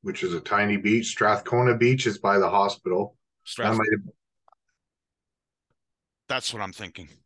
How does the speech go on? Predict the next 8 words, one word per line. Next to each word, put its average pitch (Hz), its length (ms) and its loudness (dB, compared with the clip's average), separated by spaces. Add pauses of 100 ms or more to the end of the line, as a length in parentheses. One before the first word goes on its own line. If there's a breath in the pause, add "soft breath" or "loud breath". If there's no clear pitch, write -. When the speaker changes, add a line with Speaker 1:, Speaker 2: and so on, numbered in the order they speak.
(200)
Speaker 1:
Okay. 104 280 -6 (1400)
Are 127 100 4
we 240 120 6
recording? 139 720 4 (460)
Yeah, 127 200 4
we 98 140 4
Speaker 2:
Yes. 87 100 4
Speaker 1:
are. 82 140 0